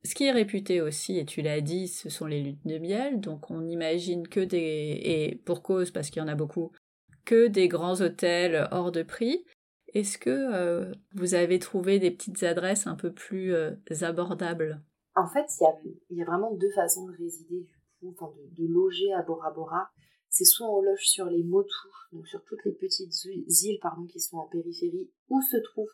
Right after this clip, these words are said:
Speaker 2: tous les plus grands hôtels luxueux, et voilà. Alors là, il n'y a pas de souci, hein, d'autant plus si on est sur pilotis,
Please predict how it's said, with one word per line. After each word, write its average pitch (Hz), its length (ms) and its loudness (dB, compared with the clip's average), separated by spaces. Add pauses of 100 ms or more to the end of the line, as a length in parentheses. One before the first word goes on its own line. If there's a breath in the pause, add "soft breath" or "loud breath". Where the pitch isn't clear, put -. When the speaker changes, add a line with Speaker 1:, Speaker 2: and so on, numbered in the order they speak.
(160)
Speaker 2:
tous 269 220 -2
les 247 260 -2
plus 214 140 -6
grands 196 320 2
hôtels 190 480 -4
luxueux, 190 920 0
et 156 180 -4
voilà. 143 300 0 (480 loud breath)
Alors 165 260 8
là, 185 80 12
il 190 60 12
n'y 170 60 8
a 156 60 8
pas 165 100 2
de 165 60 -2
souci, 190 440 4
hein, 165 100 4 (800)
d'autant 165 280 -8
plus 175 180 -18
si - 180 -2
on 165 120 -6
est 165 60 -4
sur - 180 -8 (120)
pilotis, 196 640 -2